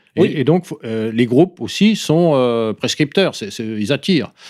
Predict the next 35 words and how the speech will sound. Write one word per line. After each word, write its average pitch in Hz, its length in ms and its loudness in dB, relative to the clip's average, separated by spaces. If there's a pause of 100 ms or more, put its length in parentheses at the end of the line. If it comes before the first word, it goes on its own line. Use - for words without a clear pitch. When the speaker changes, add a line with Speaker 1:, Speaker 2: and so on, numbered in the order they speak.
(120)
Speaker 1:
Et 107 60 -2
donc, 170 220 0
il 147 40 0
y - 20 0
a, 113 160 0
il 113 60 -4
y 113 40 0
a 110 200 0
un 107 100 0
échange 131 380 0
qui 123 100 -4
se - 100 -8
fait, 208 300 0 (260)
et 117 220 -4
il 120 80 -4
faut 135 160 0
forcément 151 680 0
avoir 123 260 -2
les 127 100 0
groupes 165 260 0
qui - 120 -18
correspondent 185 760 0 (380)
aux, 120 840 0
aux, 151 40 0
aux 131 60 4
idées 123 360 2
qu'on 143 140 -4
veut 120 120 -2
faire 120 180 -4
passer. 147 400 -2 (260)
Et, 113 600 -6
et, 101 60 -16 (260)
et 107 100 -6
là, 165 340 0
euh, 98 480 -2